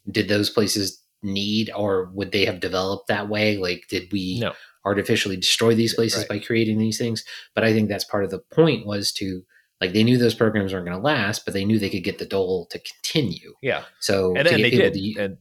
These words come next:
Speaker 2: you know,
Speaker 1: yeah.
Speaker 2: they, they
Speaker 1: To get
Speaker 2: succeeded
Speaker 1: people
Speaker 2: at
Speaker 1: to
Speaker 2: that.
Speaker 1: agree to be on the dole, like, it's
Speaker 2: Yeah.
Speaker 1: like, "Oh, well, you gotta work." Well, now you can't work. So then they also had people on in the war.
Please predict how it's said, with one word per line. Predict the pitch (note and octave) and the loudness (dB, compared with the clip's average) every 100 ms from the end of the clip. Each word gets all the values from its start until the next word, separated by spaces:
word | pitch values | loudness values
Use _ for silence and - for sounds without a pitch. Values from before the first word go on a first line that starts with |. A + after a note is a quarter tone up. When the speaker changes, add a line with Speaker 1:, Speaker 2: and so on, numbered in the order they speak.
| _ | _
Speaker 2:
you | - A2 | -10 -6
know, | |
Speaker 1:
yeah. | F#2 B2+ - - | -2 -2 -2 -8
Speaker 2:
they, | G#2 G2+ | -4 -4
they | |
Speaker 1:
To | F#2+ | -4
get | G#2+ | -4
Speaker 2:
succeeded | - - - - | -2 2 2 4
Speaker 1:
people | C3 A2 | 4 4
Speaker 2:
at | G#2+ | 2
Speaker 1:
to | - | 0
Speaker 2:
that. | _ _ B2+ | _ _ -6
Speaker 1:
agree | A2 B2 B2+ | -2 2 4
to | A2+ | 4
be | G#2+ G#2 | 2 2
on | F#2+ F#2 | 2 -2
the | F2 | 0
dole, | D3+ F#3 F#2+ F2 G#2 _ - _ _ - | 2 2 2 -4 -8 _ -20 _ _ -2
like, | A2 A#2 | 0 0
it's | A#2 | 0
Speaker 2:
Yeah. | |
Speaker 1:
like, | G#2+ | 0
"Oh, | D3+ D#3 | 4 6
well, | B2 | 6
you | A2+ | 4
gotta | A2 G2+ | 2 2
work." | G#2 D3+ G2+ - - | 2 2 0 -6 -4
Well, | G#2 G2+ G2 - _ _ _ _ - | -2 0 -2 -4 _ _ _ _ -10
now | A2+ A#2 | -2 0
you | A2+ G#2+ | 2 0
can't | A#2 G2 | -2 -2
work. | G#2 B2+ - - | -2 -2 -2 -8
So | - G#2 | -4 2
then | A2 G#2+ | 2 4
they | G#2 F#2 - - - | 2 -2 -8 -14 -2
also | G#2 G2 A2 F#2 | 0 2 0 0
had | G2+ F#2+ | -2 -2
people | A2 G#2+ | -2 -2
on | F#2+ F#2 F2+ F2 - | -4 -2 -4 -6 -2
in | A2 | 0
the | F#2+ | 2
war. | A#2+ E3 - - | 6 6 4 -4